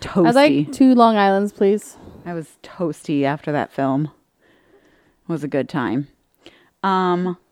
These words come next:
Speaker 2: so I have some thoughts on that. How do you feel about spoilers?
Speaker 1: I don't care.
Speaker 2: All right, so there were a lot of great cameos, and I loved them.
Speaker 1: Mm-hmm.
Speaker 2: We had,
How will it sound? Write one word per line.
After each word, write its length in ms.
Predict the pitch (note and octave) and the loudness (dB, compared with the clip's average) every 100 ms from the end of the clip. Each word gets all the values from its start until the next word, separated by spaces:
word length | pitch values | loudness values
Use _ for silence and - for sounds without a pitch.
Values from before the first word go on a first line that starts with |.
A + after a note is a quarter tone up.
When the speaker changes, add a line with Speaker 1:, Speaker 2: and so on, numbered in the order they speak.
| _ _ | _ _
Speaker 2:
so 120 | - | -2
I 60 | G#3+ | 2
have 160 | G#3 G3 | 2 0
some 140 | G3 | -4
thoughts 260 | G#3 G3 - | -4 -4 -4
on 140 | F#3 | -6
that. 300 | F3 E3 E3 | -4 -2 -4
How 120 | F#3 | -6
do 60 | F3+ | -10
you 60 | F3 | -8
feel 100 | F3+ | -6
about 200 | E3+ D3 | -6 -6
spoilers? 600 | E3 D3 D3 D#3+ E3+ - - _ - | -4 -4 -4 -6 -10 -16 -20 _ -8
Speaker 1:
I 340 | G#3+ G#3+ G#3+ | -4 -2 -2
don't 240 | G#3 F#3 - | -2 -4 -6
care. 640 | - D3+ D3 D3+ F3+ F3+ - - - | -10 -8 -6 -6 -6 -8 -12 -20 -8
Speaker 2:
All 60 | F3+ | -4
right, 140 | E3 - | -4 -2
so 400 | F#3+ F#3+ D#3 - _ | 0 0 0 -6 _
there 180 | F3 G3+ | 0 2
were 100 | G3 | 4
a 80 | F#3 | 2
lot 280 | F3 D#3+ D#3+ | 0 -2 -4
of 80 | |
great 220 | D#3+ E3 - | -4 -4 -4
cameos, 500 | E3 D3+ D#3+ F3+ D#3 | -4 -2 -2 -4 -4
and 80 | |
I 40 | D3 | -4
loved 280 | B2 B2+ - | -4 -6 -6
them. 260 | C#3+ G3 - | -4 -6 -6
Speaker 1:
Mm-hmm. 320 | G#3 G3 F#3 G3 _ _ _ _ _ _ _ _ _ _ - | -6 -4 -4 -8 _ _ _ _ _ _ _ _ _ _ -12
Speaker 2:
We 240 | D3 C#3+ C3+ | -6 -6 -6
had, 560 | D#3 D3+ C#3+ C#3 C3+ | -6 -6 -4 -4 -8